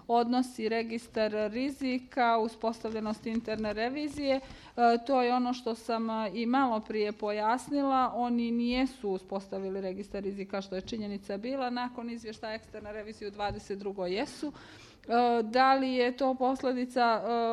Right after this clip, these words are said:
organizacionih promjena, odnosno kadrovskih promjena koje su česte u, u, u ovim, e, lokalnim samoupravama zbog čestih izbora koji se dešavaju,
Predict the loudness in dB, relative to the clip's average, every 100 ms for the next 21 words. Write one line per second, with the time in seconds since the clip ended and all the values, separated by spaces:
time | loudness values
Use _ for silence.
0 | 4 4 4 2 0 -2 -2 -2 -2 -4
1 | -4 0 0 0 -2 0 2 0 0 -4
2 | -2 0 0 0 4 4 4 -2 -2 -6
3 | -6 0 2 2 0 0 -2 0 -2 -2
4 | -4 0 0 0 0 0 2 0 0 0
5 | 0 0 0 0 2 2 2 0 0 0
6 | 0 0 0 0 -2 0 0 0 2 2
7 | 2 2 0 0 0 2 0 2 -2 0
8 | -4 0 0 4 4 4 2 0 0 -2
9 | 0 -2 2 2 2 0